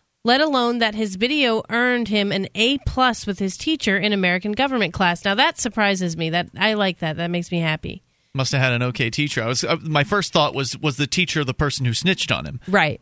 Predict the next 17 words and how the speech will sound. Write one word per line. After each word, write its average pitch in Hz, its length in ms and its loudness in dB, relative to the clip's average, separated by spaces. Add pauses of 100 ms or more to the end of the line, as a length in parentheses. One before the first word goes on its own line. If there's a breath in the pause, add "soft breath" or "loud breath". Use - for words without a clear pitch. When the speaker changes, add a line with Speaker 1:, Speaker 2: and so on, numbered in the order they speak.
Speaker 2:
Uh, 82 220 -8
but - 260 -8
I 104 60 -4
guess 104 220 -6
not. 65 200 -8 (320)
Speaker 1:
Right, 226 160 6
'cause 220 140 -4
often 240 380 2
you 208 60 0
get 185 180 0
these 185 200 -2
socialist 180 600 -2
teachers, 165 400 -2
and 165 120 0
they 160 120 0
certainly, 156 800 -2
uh, 71 380 -2